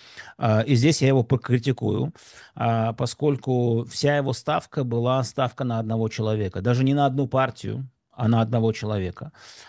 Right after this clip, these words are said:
а, вот, э, на, на Дональда Трампа. Э, то, что мы потеряли демократов, это не только критика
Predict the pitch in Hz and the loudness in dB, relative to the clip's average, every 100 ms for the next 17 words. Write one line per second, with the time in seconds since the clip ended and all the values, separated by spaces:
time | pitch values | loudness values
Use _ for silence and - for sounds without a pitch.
0 | - 120 104 107 - 123 107 104 107 110 | -10 -4 -2 -4 -6 -6 -4 -2 0 0
1 | 107 110 113 113 107 107 104 95 - - | 0 2 4 4 2 -2 -4 -6 -12 -16
2 | - 123 101 95 92 147 156 - 143 156 | -12 -6 -4 -4 0 2 2 2 4 4
3 | 151 127 117 127 120 117 107 131 185 175 | 2 0 2 2 0 0 -2 0 -2 -2
4 | 123 - - 127 117 120 117 131 160 151 | -6 -8 -6 -2 0 0 0 0 0 0
5 | 147 120 107 90 _ _ _ _ _ - | 2 2 0 -4 _ _ _ _ _ -20
6 | - - 123 131 120 117 113 110 113 | -18 2 2 4 0 -2 0 0 -2